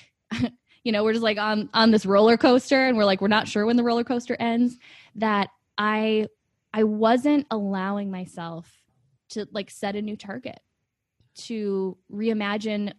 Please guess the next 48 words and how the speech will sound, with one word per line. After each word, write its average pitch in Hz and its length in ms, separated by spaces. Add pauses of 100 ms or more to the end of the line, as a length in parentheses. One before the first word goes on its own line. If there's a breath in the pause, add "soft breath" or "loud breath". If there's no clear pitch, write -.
(120)
like, 202 160
an 202 80
actual 196 300
concrete - 540
goal. 226 300
'Cause - 220
I, - 180
what 202 160
I 180 60
noticed 254 520
was, 196 220
and 208 120
it 208 100
is 339 140
a 214 40
little 185 180
bit 185 100
of 180 80
a 170 40
lack 175 320
mentality. 185 460
I 160 40
was 160 100
like, 165 100
"Well, 160 120
I 190 180
don't 233 140
know. 262 340
I 202 80
don't 214 100
know 220 80
if 226 80
I 240 100
can 254 140
even 247 240
set 269 220
a 269 40
goal." 247 480 (440 loud breath)
When 294 160
truthfully, 285 540
it's 208 120
like, 208 220 (220 soft breath)
it's 415 160
all 311 140
made 254 200
up 170 140
anyway, 180 640
right? 220 320